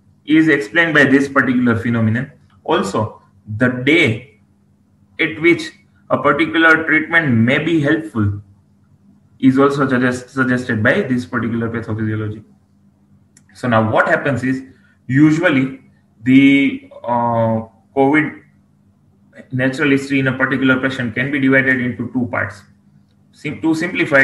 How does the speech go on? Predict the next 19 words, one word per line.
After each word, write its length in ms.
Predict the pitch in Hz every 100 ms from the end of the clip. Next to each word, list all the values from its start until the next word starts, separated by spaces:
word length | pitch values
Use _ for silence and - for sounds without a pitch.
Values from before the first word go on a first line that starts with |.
| 135
it, 180 | - - _ _
first 400 | _ 156 170 -
week 280 | 175 180 131
there 120 | 135
is 200 | 156 160
viral 380 | 120 131 147 156
multi-, 300 | 147 156 156
multiplication 680 | 147 147 156 147 160 151 147
and 140 | 143 117
viremia, 460 | 120 143 156 170 170 - _ _ _ _ _ _ -
and 380 | 156 170 - - _ -
second 440 | - 165 190 165
week 160 | 143 135
onwards 400 | 131 127 127 -
there 140 | 135
is 180 | 160 135
host 380 | 131 156 - -
inflammatory 520 | 143 156 143 131 135
response, 520 | 135 135 117 113 110